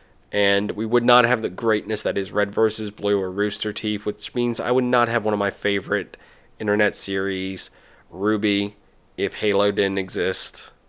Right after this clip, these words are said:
So I, I got, I gotta say that the whole internet phenomenon of, like, dubbing over games and stuff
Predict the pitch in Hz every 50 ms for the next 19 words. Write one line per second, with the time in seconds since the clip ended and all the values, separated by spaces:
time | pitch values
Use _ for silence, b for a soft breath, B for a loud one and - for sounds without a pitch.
0 | _ _ _ - - - 80 80 78 76 71 69 - _ _ 104 110 92 117 113
1 | 131 127 - 98 127 131 135 135 127 - - 131 120 110 107 113 117 - 113 110
2 | 117 107 135 131 127 107 120 120 123 120 117 117 113 - - 113 107 107 107 107
3 | 107 104 104 101 101 98 101 98 101 101 92 - _ - 147 135 127 113 113 113
4 | 113 113 107 101 107 101 95 101 95 98 98 92 - 101 98 - - - 95 90
5 | 92 95 - -